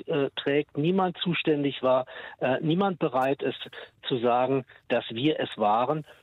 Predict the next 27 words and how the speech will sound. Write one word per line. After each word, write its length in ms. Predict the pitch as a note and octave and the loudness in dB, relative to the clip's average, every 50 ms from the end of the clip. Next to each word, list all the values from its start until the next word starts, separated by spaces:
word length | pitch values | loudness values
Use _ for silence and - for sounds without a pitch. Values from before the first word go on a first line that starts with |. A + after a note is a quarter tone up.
| _ _ _ _ _ _ | _ _ _ _ _ _
dann 160 | - A#2 A2+ | -4 -2 -2
braucht 320 | A2+ - B2+ D3 - - - | -2 -2 -2 -2 0 -2 -2
man 120 | D#3+ B2+ | 0 0
doch 100 | A#2+ - | 0 -2
diese 240 | - - A2+ - C3 | -4 -6 -4 -4 -4
Bischöfe 480 | A2 - B2 A2+ - - G#2+ G#2 - A2 | -2 -2 -2 -2 0 -2 -2 -2 -2 -2
letztlich 500 | G2 G2 F#2+ - - - G#2+ G2 - - | 0 -2 -2 -2 -4 -6 -6 -4 -2 -2
auch 200 | G#2 F#2+ - - | -2 -2 -2 -2
nicht 260 | A#2 G#2 - - - | -4 -4 -4 -4 -2
mehr. 240 | A#2+ A#2 A#2+ B2+ - _ _ - - - _ _ _ _ | 0 0 0 0 -4 _ _ -20 -20 -20 _ _ _ _
Ich 300 | - - F#3+ - - - - | -6 -4 -4 -4 -4 -6 -8
sehe 460 | - - - G#2+ A#2+ D3+ E3 E3+ E3 | -8 -8 -2 0 2 2 4 4 4
nicht, 360 | E3+ F#3 G3+ F#3+ - - - - | 4 4 4 2 0 -2 0 0
wie 120 | B2+ C3+ | 2 2
man 200 | C3+ C3+ C3+ C3 | 2 2 0 0
versuchen 680 | - - C3 A2+ G#2+ B2+ D#3+ F#3 F3+ - - F3 F3 D3+ - | 0 -2 -2 0 2 2 2 2 2 0 0 0 0 -2 -2
kann 440 | - - C#3+ C3 C3 D3 E3+ F3+ F3 | -2 -2 0 0 0 2 2 2 2
und 300 | - C3+ C3 B2 A#2 G#2+ | 0 -2 -2 -2 0 2
will, 340 | B2 C3 C#3 D3+ D#3+ E3 - - - - - - - - _ _ - | 4 4 4 4 2 -2 -4 -12 -18 -18 -18 -20 -20 -20 _ _ -2
ähm, 280 | C3 B2 B2+ C3 - - | 0 0 0 0 -2 0
mit 240 | D3+ C3 C3 - - | 0 0 0 0 0
dem 140 | D3 C3+ A#2+ | 0 0 0
bestehenden 540 | A#2 - - - C3 C3 C#3+ D3 C#3+ C3 A#2 | 0 -2 0 2 2 2 4 4 2 0 0
Personal 680 | - - B2+ A#2 C3 B2 A#2+ A#2 A2+ A2+ A#2 A#2 A#2 - _ _ _ _ - _ _ - | -2 -2 0 2 2 2 4 4 4 2 2 0 -2 -6 _ _ _ _ -20 _ _ -6
diese 200 | C3 A#2+ A2+ A#2+ | -4 -2 -2 -2
grundlegenden 760 | - G#2 G#2 B2+ C#3+ C#3+ - C3+ A#2+ B2 A#2+ B2+ A#2 A#2 A2+ | 0 2 2 2 2 2 2 2 2 2 2 2 2 0 0
Reformen 600 | A2 - G#2+ - - - A2 A2 G#2+ A2 G#2+ G#2+ | 0 -2 -4 -4 0 0 0 2 0 0 -2 -4